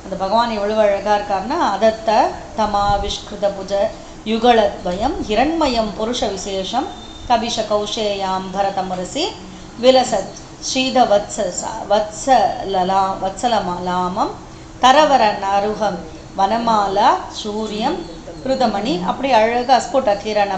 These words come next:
பிரவர முகுட க-, கொண்ட ரொம்ப அழகா இந்த ஸ்லோகம், மூன்றாவது ஸ்லோகம் பார்த்தா தெரியும். அழகான பகவானுடைய வர்ணனை. மஞ்சள் பட்டை கட்டிக்கொண்டு, ஸ்ரீவத்சம் மருவை வைத்துக்கொண்டு,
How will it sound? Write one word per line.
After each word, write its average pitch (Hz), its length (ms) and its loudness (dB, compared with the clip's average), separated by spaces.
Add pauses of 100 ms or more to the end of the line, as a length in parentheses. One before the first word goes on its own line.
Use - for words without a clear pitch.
பிரவர 208 400 2
முகுட 208 320 -2 (400)
க-, 214 260 0
கொண்ட 233 240 -2
ரொம்ப 277 260 4
அழகா 254 300 6 (180)
இந்த 190 140 -10
ஸ்லோகம், 214 440 -2
மூன்றாவது 196 600 0
ஸ்லோகம் 175 340 -6
பார்த்தா 185 260 -6
தெரியும். 190 360 -8 (840)
அழகான 254 760 6
பகவானுடைய 233 680 4
வர்ணனை. 208 380 -2 (680)
மஞ்சள் 208 300 0
பட்டை 185 360 -4
கட்டிக்கொண்டு, 208 680 -4
ஸ்ரீவத்சம் 202 420 -6
மருவை 190 320 -4
வைத்துக்கொண்டு, 202 640 -2